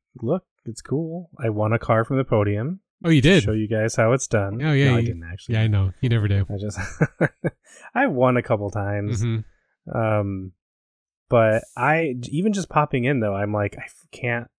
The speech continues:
Speaker 1: fucking wait to, like, do heist with you guys." I'm, I'm so ready. So
Speaker 2: Oh, yeah,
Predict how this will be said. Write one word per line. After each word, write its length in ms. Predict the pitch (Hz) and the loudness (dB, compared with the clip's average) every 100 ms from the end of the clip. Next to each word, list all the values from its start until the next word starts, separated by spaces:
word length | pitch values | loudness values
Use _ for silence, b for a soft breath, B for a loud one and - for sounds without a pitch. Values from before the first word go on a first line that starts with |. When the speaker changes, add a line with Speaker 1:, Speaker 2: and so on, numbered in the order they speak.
| _ _ _ | _ _ _
Speaker 1:
fucking 340 | - 113 110 95 | -10 -10 -8 -8
wait 420 | 95 87 - - _ _ _ _ - | -8 -10 -16 -20 _ _ _ _ -6
to, 100 | 107 | -4
like, 340 | 101 98 - | -2 -4 -6
do 140 | 113 104 | -4 -2
heist 340 | 127 131 - | 2 0 0
with 160 | 123 135 | -6 -4
you 120 | 123 | 0
guys." 560 | 127 123 120 117 107 | 2 2 2 0 -2
I'm, 400 | 110 107 107 101 107 | -6 -4 -4 -6 -6
I'm 160 | 104 | -8
so 220 | - 127 | 0 2
ready. 280 | 113 107 95 | 4 2 0
So 140 | - | -2
Speaker 2:
Oh, 40 | |
yeah, 80 | 139 | 2